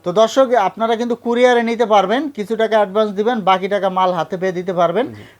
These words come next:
Speaker 1: তো এক্ষেত্রে যেটা করবেন, অবশ্যই ভিডিও কল দিবেন, ভিডিও কল দিয়ে দেখে তারপরে লেনদেন করবেন।
Speaker 2: আর ওয়ারেন্টি দিছি হচ্ছে আপনার যে কোনো ছোটখাটো সমস্যা হলে তিন বছরের ভিতরে আমরা সার্ভিস করে দিই।
Speaker 1: হ্যাঁ।
Speaker 2: আর সে যদি লোড কমে যায়, ধরেন আপনার একটা তিন কিলোওয়াট জেনারেটর নিল, তিন হাজার ওয়াট লোড,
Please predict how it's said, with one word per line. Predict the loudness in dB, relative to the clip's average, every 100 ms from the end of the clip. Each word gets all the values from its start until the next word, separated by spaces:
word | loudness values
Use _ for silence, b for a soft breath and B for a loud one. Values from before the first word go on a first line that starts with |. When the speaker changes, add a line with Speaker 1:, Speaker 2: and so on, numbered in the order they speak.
| -2
Speaker 1:
তো |
এক্ষেত্রে | 0 2 2 2
যেটা | 0 0 0
করবেন, | 4 4 4 2
অবশ্যই | 2 0 0 -4
ভিডিও | -2 2 2
কল | 4 0 0
দিবেন, | -4 -6
ভিডিও | -6 -2 -2
কল | 0 0
দিয়ে | 2 -2
দেখে | -2 -2 -2
তারপরে | 0 0 0 0 0 0
লেনদেন | 0 -4 -6
করবেন। | -2 -2 0 -4 -6 -6
Speaker 2:
আর | 2
ওয়ারেন্টি | 2 2 -2
দিছি | -4 -2 -4
হচ্ছে | -2 -2
আপনার | -2 0 0 0 -2
যে | 0
কোনো | 2 0 -2 -4
ছোটখাটো | -4 -2 -2 -2
সমস্যা | -2 -4 -4 -8
হলে | -8
তিন | -8 -8
বছরের | -8 -8
ভিতরে | -8 -8
আমরা | -6
সার্ভিস | -4 -4 -4
করে | -4
দিই। | -4 -6 -10 -4
Speaker 1:
হ্যাঁ। | -2 2
Speaker 2:
আর | 2 2
সে | -2 -2 0
যদি | -2 -2
লোড | 0 0
কমে | 0 -4 -2
যায়, | -4 -4
ধরেন | -4 -4
আপনার | -2 -2 -2 -6 -12
একটা | -10
তিন | -8 -6 -6
কিলোওয়াট | -4 -2 -2
জেনারেটর | -4 -4 -2
নিল, | 0 0
তিন | -2 -4
হাজার | -2 -2
ওয়াট | -2
লোড, | -2 -4